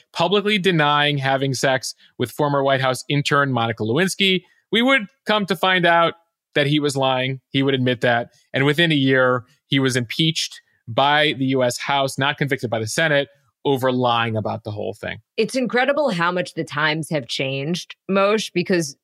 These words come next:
Speaker 2: the Bill Clinton, Monica Lewinsky story in a post-Me Too era is so dramatically different than, than during the nineties and just how Bill Clinton was viewed up until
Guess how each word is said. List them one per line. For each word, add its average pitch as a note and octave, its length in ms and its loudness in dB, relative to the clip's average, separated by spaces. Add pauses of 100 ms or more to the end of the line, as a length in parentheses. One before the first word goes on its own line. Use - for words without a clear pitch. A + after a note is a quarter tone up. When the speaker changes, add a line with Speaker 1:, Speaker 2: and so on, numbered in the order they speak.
Speaker 2:
the E3+ 220 -4
Bill F#3+ 320 0
Clinton, F3 580 -2
Monica D#3 360 -2
Lewinsky D#3 560 -4
story F#3 680 0
in E3+ 120 -4
a D3+ 200 -2
post-Me D#3+ 680 -4
Too D#3 320 -2
era D#3 420 0 (360)
is F#3+ 220 0
so G#3+ 220 2
dramatically E3+ 880 0
different G3+ 520 0 (160)
than, E3+ 540 0 (340)
than D#3+ 680 -2 (120)
during F#3 360 0
the D#3 80 -2
nineties F3 720 0
and E3+ 200 -2
just D#3 220 -6
how G3 200 0
Bill F#3+ 180 2
Clinton F3 400 -2
was D3+ 200 -2
viewed F3 420 0
up - 180 0
until G3+ 320 -2